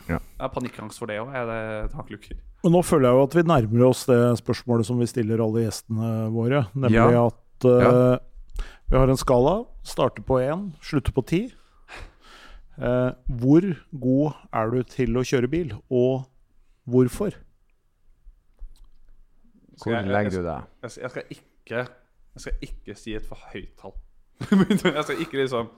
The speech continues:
Speaker 2: eh, o-, overkille det her. Jeg, nei, jeg har hatt, hatt lappen i fem år.
Speaker 1: Mm.
Speaker 2: Og jeg har kjørt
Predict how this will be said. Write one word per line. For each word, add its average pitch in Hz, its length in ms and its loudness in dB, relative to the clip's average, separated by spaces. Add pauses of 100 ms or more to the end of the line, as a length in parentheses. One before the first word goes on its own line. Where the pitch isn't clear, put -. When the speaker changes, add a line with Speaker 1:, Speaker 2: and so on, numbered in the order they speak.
(1040)
Speaker 2:
eh, 50 140 -12 (100)
o-, - 140 -10 (100)
overkille 98 400 -10
det 98 80 -10
her. 113 140 -8 (120)
Jeg, 143 220 -2 (1000)
nei, 135 80 -2 (100)
jeg - 80 -4
har 151 140 0
hatt, - 200 -10
hatt 143 140 -8
lappen 127 200 -4
i - 40 -8
fem 107 180 -8
år. 165 120 -2 (420)
Speaker 1:
Mm. 92 220 -4 (2000)
Speaker 2:
Og - 80 -6
jeg 135 80 2
har - 80 -8
kjørt - 380 -8